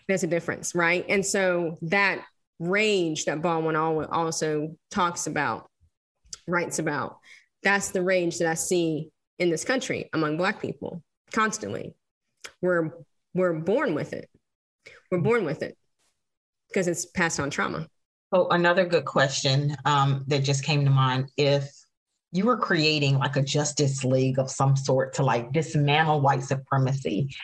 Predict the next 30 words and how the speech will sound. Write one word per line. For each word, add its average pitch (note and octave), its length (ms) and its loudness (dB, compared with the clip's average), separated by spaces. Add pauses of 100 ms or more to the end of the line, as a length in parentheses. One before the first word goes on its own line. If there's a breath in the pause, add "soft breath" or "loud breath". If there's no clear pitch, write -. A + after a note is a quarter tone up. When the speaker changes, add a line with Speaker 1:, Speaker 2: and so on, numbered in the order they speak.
(480 loud breath)
Speaker 2:
um, C#3+ 680 2
and F3 100 4
racism, C#3 840 2
past G3 480 2
and F#3 200 0
present F3+ 460 2
historical D#3+ 640 2 (140)
figures, C#3 760 0 (300)
who C4 140 4
are D4 200 4
a E3 140 0
few G3 160 4
of E3+ 80 2
the D#3 80 2
people D3 300 2
that C#3 180 2
you D#3 80 2
would C#3 220 0
definitely E3 480 2
have C3+ 240 2
on C3 140 2
your C3+ 120 0
team? C3 540 -4 (420)
Speaker 1:
Oh, G#3 360 2
okay. D#3+ 500 0 (360)
This G3 160 0
is A3 80 2
a F3 120 2
wonderful F3+ 520 0
question. D#3+ 460 -4